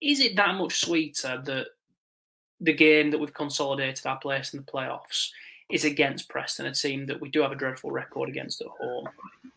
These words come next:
a team that seem to absolutely despise us for, for some reason? Um, is it really sweet that they've, that, that, that the lads have gone out, like, put in a hard-fought performance and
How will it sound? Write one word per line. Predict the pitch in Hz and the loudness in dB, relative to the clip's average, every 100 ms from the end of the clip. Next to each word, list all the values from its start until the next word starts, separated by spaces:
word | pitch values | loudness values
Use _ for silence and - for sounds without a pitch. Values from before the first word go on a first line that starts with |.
| - - - - | -20 -20 -16 -8
a | |
team | - 151 139 143 | 4 6 6 4
that | 139 135 - _ - _ | 2 0 -2 _ -20 _
seem | - 165 147 | 2 4 4
to | 139 | 2
absolutely | 147 - - 139 | 0 -2 -6 -4
despise | - 135 131 131 | 0 2 2 0
us | 131 135 - - - | -4 -2 -4 -4 -6
for, | 127 123 - - | -4 -6 -10 -8
for | 127 - | -8 -4
some | - 131 131 | -2 -2 -2
reason? | - - 135 127 131 - - - _ - 135 | -2 0 -2 -2 -8 -12 -12 -16 _ -6 0
Um, | 135 135 135 135 139 _ _ _ _ _ _ - | 0 0 0 -2 -4 _ _ _ _ _ _ 0
is | 165 | 2
it | 165 156 151 | 2 -2 2
really | 151 151 147 | 6 8 6
sweet | - - 143 - - - - | 2 2 0 -2 -6 -6 -4
that | 147 143 | -2 -2
they've, | 135 127 127 131 - - _ _ _ - | -2 -2 -4 -6 -10 -18 _ _ _ -8
that, | 165 156 151 147 | 0 0 0 0
that, | 151 | 2
that | 147 - | 4 2
the | 156 | 4
lads | 143 135 | 4 4
have | 135 | 2
gone | 143 143 | 2 4
out, | 127 123 123 - | 4 0 -4 -4
like, | 131 139 - - | 0 0 -2 2
put | 208 | 4
in | 190 | 4
a | |
hard-fought | 147 143 135 135 - | 0 -2 -2 -4 -6
performance | - 139 127 127 127 - - - | -8 -8 -8 -8 -8 -2 -2 0
and | 143 131 | 0 0